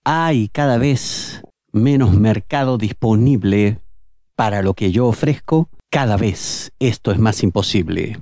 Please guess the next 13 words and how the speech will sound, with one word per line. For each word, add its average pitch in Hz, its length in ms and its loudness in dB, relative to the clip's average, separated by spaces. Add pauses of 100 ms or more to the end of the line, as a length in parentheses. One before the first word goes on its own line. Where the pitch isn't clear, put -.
(100)
Seguramente 117 1300 2
es 120 340 0
así 120 640 0 (140)
en 110 300 4
apariencia, 127 1080 0
en 120 320 4
la 98 140 0
superficie. - 1040 -4 (540)
Eso 165 460 0
no 104 300 2
te 147 160 -2
lo 117 140 2
negaré. 95 540 0